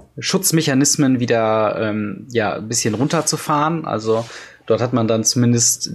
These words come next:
diese, diese initial-, initiierte Phase von den hohen, äh, Ansteckungen wohl schon, äh, hinter sich. Und, ähm, es ist im Moment geplant, in Japan, Korea, China, Taiwan und Hongkong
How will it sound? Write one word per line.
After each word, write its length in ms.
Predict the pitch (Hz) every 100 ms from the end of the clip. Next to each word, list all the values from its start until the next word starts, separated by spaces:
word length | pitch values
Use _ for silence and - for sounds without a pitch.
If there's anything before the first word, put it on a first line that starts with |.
| 117
diese, 220 | 117 113
diese 320 | 110 110 110
initial-, 520 | - 120 117 - 113 - - - 85
initiierte 1200 | 113 123 117 - 123 - _ 139 156 160 147 147
Phase 640 | - 143 143 139 139 127
von 180 | 123 127
den 220 | 113 113 113
hohen, 600 | 117 - 127 123 120 117
äh, 40 |
Ansteckungen 760 | 110 101 123 - 120 120 117 113
wohl 140 | 113
schon, 340 | 113 107 104 117 - - - _
äh, 120 | - 101
hinter 300 | 120 170 165
sich. 420 | 151 185 - -
Und, 400 | 127 131 127 -
ähm, 440 | 117 120 120 120 - -
es 240 | 120 117
ist 160 | 131 -
im 80 | 123
Moment 340 | 113 131 196
geplant, 460 | 208 - 170 180 170
in 100 | 139
Japan, 400 | 135 143 151 139
Korea, 340 | 127 123 127
China, 300 | 120 127 120
Taiwan 380 | 117 110 104 104
und 140 | 101
Hongkong 440 | 98 104 107 117